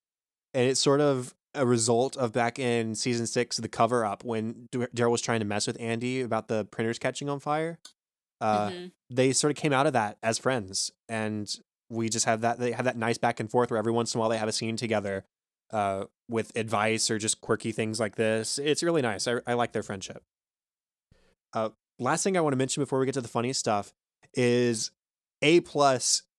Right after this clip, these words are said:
Speaker 1: story continuation from the previous episode. We see Jim, without drawing any attention to this, uh, we see Jim continuing his lack of worth eth-, work ethic due to the commission cap. He admits that he's been playing zombie soccer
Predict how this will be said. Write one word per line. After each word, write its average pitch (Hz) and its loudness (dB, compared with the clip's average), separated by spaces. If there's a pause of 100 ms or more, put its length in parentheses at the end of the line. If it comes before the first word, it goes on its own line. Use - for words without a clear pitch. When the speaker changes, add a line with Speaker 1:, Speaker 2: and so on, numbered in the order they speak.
Speaker 1:
story 139 4
continuation 113 0
from 110 0
the 110 0
previous 156 0
episode. 104 -2 (380)
We 123 0
see 156 0
Jim, 123 0
without 120 2
drawing 139 0
any 139 -2
attention 120 -2
to 110 -6
this, 98 -4 (520)
uh, 113 4
we 123 -2
see 156 -2
Jim 135 2
continuing 139 -2
his 135 -2
lack 113 0
of 113 -2
worth 117 0
eth-, 110 -6 (100)
work 139 0
ethic 107 -4
due 123 2
to 127 0
the 117 0
commission 139 -2
cap. - -6 (560)
He 123 2
admits 123 0
that 127 0
he's 123 0
been 120 2
playing 117 -2
zombie 113 2
soccer 120 0